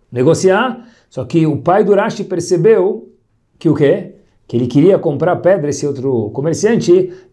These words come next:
para usar para idolatria. E óbvio que idolatria para um Yehudi é um crime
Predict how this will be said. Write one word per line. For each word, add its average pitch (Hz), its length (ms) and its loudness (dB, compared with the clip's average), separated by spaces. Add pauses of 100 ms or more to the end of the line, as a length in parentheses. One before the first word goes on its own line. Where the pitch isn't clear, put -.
para 147 140 0
usar 156 320 2
para 160 220 2
idolatria. 147 760 0 (1040)
E 110 100 2
óbvio 135 260 2
que 120 100 -10
idolatria 135 500 -2
para 117 160 -6
um 123 100 -4
Yehudi 127 260 0
é 143 40 0
um 123 120 -2
crime 147 480 0